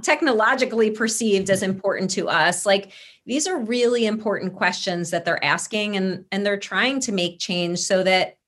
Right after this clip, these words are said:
it can benefit future generations. So I'm not surprised, 'cause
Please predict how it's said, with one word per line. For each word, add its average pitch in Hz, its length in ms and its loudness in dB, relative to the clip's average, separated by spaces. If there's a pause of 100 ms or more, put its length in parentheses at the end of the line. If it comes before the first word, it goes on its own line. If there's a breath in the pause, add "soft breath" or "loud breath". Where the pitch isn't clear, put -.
(140)
it 208 100 -4
can 208 180 -2
benefit 180 480 0
future 160 340 -4
generations. - 760 -6
So 185 260 0
I'm 190 160 0
not 233 200 2
surprised, 180 580 0
'cause 165 240 -8